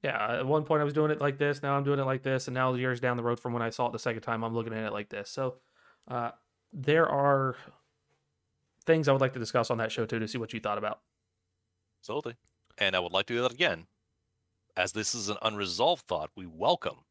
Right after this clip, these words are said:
Speaker 2: the audience
Speaker 1: Yes.
Speaker 2: to join us once again on the next exciting episode of our Grimecast, featuring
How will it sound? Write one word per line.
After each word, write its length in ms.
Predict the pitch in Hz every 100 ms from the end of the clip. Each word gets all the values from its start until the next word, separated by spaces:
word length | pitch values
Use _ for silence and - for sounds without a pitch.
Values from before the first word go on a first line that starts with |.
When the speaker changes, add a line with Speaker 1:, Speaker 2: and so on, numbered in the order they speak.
| _ -
Speaker 2:
the 100 | 82
audience 540 | 71 64 60 - - _ _ _
Speaker 1:
Yes. 260 | - - -
Speaker 2:
to 100 | 117
join 160 | 110 117
us 100 | 117 -
once 180 | 117 143
again 320 | 151 107 - _ _ _ _ _ _ _ _ -
on 160 | 95 90
the 80 |
next 320 | 85 104 - -
exciting 440 | - 107 120 127
episode 500 | 143 - - 73 71 _ _ _ _ _ -
of 140 | 87
our 140 | 101 117
Grimecast, 800 | 127 123 80 76 - - - - _ _ _ _
featuring 580 | 98 85 82 78 123